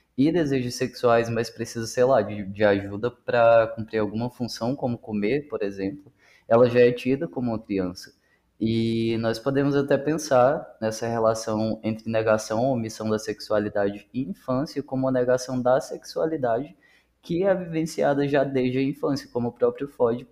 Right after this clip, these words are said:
Freud, <laughs> é, postulou no, no, na teoria dele.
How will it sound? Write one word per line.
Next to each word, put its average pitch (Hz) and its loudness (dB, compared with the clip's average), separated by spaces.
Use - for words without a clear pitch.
Freud, 123 0
<laughs> - -12
é, 117 2
postulou 139 0
no, 135 2
no, 131 2
na 123 2
teoria 139 0
dele. 135 -2